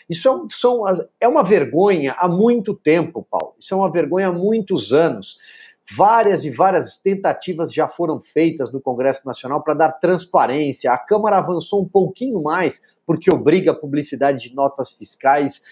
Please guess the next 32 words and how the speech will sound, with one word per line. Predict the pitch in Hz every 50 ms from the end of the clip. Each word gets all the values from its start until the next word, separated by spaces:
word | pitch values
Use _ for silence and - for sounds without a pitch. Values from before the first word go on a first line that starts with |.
| _ - -
e | 147 156 147 139 120 120
não | 147 147 175 185 151
só, | - - - 180 165 139 -
as | 107 123 123 -
notas | 156 160 160 160 143
têm | - - 160
que | 143 -
ser | - 165
descritivas, | 139 123 160 156 156 - - 147 120 - - - 147 156 131 117 120 - _
de | - - -
que | 156
tipo | 147 - - 202 196 - 160
de | 123 -
serviço | - 156 135 120 131 151 151 - -
foi | - 151 147
executado. | 135 123 143 143 - _ _ - 123 135 147 143 135 113 101 98 - _ _ _ _ _ _ _ -
Mas | 151 151 139
no | 151 175
Senado, | 170 - 156 127 127 143 170 180 156 135
há | 143 127
tudo | - - - 196 160 175
ainda, | 170 160 160 160 160 170 160 143 127 117 117 -
é, | 127 123 117
corre | - - - 180 170 160 165 170
às | 165 160 139 165
escuras, | 165 170 - _ - 147 143 127 123 110 -
ainda | 131 131 151 160 151 147
há | 143 147 156 160
uma | 160 151 151 147
mini | 139 139 151 175 175 170 160
caixa | 165 - 160 160 160 - - 165
preta, | - - - 147 156 156 156 156 - - -